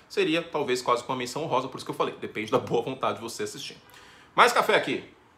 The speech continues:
Hum. Antes de mais nada, eu queria endereçar uma, uma acusação leviana, uma acusação absurda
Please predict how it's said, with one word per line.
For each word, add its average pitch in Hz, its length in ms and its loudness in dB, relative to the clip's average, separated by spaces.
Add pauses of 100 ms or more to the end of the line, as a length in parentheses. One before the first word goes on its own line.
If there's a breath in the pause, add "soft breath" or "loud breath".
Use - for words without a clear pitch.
(540)
Hum. 170 280 -2 (840)
Antes 175 180 -4
de - 40 -6
mais 165 160 0
nada, 139 140 0
eu 139 40 -8
queria 135 200 -6
endereçar 135 800 2
uma, 127 400 2
uma 123 100 0
acusação 135 560 -4
leviana, 131 640 -2 (420 loud breath)
uma 131 120 -2
acusação 135 520 -2
absurda 156 640 2